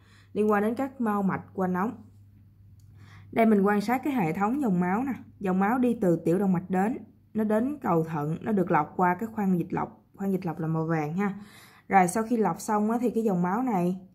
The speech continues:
phần còn lại nó sẽ theo tiểu động mạch, tiểu động mạch đi, đi ra. Đây là afferent arterioles, còn đây là efferent arterioles.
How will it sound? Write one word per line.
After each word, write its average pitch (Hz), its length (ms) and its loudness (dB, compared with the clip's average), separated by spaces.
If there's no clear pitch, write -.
phần 185 160 0
còn 175 200 4
lại 151 220 0
nó 214 80 0
sẽ 233 200 -4
theo 208 180 -2
tiểu 185 140 0
động 202 180 -2
mạch, 180 80 -2
tiểu 180 140 2
động 185 140 2
mạch 175 140 -2
đi, 202 220 4
đi 196 140 0
ra. 196 260 0
Đây 202 140 0
là 190 220 2
afferent 190 460 0
arterioles, 185 800 0
còn 165 180 -4
đây 180 120 0
là 185 160 -2
efferent 185 420 -4
arterioles. 185 720 0